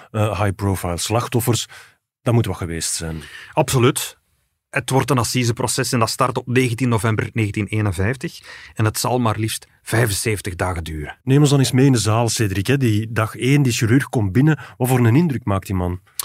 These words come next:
Speaker 2: Wel, we zijn in het Justitiepaleis in Brussel, in de assisenzaal. En die zit afgeladen vol. Journalisten, publiek, iedereen wil dat proces bijwonen natuurlijk.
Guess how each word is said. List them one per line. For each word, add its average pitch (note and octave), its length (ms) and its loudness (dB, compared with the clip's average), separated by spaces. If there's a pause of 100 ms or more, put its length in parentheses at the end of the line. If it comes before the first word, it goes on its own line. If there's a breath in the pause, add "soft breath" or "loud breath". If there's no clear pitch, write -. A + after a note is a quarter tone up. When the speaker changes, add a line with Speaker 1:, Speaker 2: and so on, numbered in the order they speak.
(320 loud breath)
Speaker 2:
Wel, A2 240 -2
we G2+ 60 -2
zijn G#2 160 2
in G2+ 60 2
het F#2+ 100 -4
Justitiepaleis G#2+ 640 -2
in F#2+ 100 2
Brussel, G#2+ 360 -4 (220)
in A#2 140 -2
de - 80 -2
assisenzaal. A2+ 760 -4 (440 loud breath)
En A#2+ 240 -4 (300)
die G#2+ 140 -2
zit G2 260 -4
afgeladen A2 600 0
vol. B2 360 -2
Journalisten, A2 800 -4
publiek, A#2 520 -6
iedereen A#2+ 340 -2
wil G#2+ 120 0
dat G2+ 120 -4
proces G2+ 380 -6
bijwonen A#2+ 520 -2
natuurlijk. C3+ 540 -8